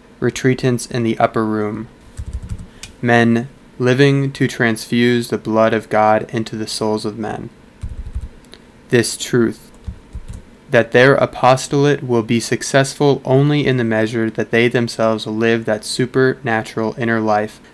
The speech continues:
of which thou art the sovereign principle and Jesus Christ the source. O infinite charity, make their wills burn with thirst for the interior life.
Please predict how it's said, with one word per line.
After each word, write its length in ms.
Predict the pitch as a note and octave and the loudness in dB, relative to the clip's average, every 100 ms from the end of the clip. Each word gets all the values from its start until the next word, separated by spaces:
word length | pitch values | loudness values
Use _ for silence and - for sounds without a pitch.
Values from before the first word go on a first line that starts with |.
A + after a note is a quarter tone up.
| - | -2
of 140 | A#2+ | 2
which 240 | A#2+ A2 - | 2 0 4
thou 220 | A2+ A#2+ | 6 6
art 320 | A2+ A2+ A2 - | 6 2 0 -8
the 100 | A2+ | -6
sovereign 540 | - C3 C3 B2+ C3+ | -4 4 4 4 0
principle 680 | B2 B2 A2+ - - A2 A2 B2 | 0 -2 -4 -6 -4 -2 -2 -2
and 180 | A2+ | -4
Jesus 420 | A2 A#2+ A#2+ B2 - | 0 2 2 0 -2
Christ 480 | - A2 G#2+ - - - - | 0 0 0 -4 -16 -18 -4
the 140 | A2+ | -4
source. 600 | - A#2 G#2+ G#2 - - - - - - - - - - - | -2 -2 -2 -2 -8 -10 -16 -20 -14 -12 -12 -18 -20 -20 0
O 120 | B2+ B2 | 2 4
infinite 420 | C3+ C#3 C#3+ C3 | 4 4 2 0
charity, 640 | - B2+ A#2+ A#2+ A#2+ B2 - - - - - | 2 4 4 6 4 0 -6 -16 -14 -14 -4
make 280 | A#2 C3 - | 2 2 4
their 180 | C3+ | 4
wills 440 | A#2+ A#2 A2+ A2+ A2 | 6 6 4 2 -2
burn 520 | - A2+ A#2 B2 C3 | 0 2 4 4 2
with 220 | B2+ A#2 | 0 -2
thirst 400 | - A2+ A2+ - | -2 0 0 -4
for 120 | - | -6
the 160 | A2+ A2 | -2 -2
interior 480 | G#2+ - A2 G#2+ A2+ | -2 -4 -4 -2 -4
life. 440 | A#2 A2+ A2+ - | -4 -6 -6 -14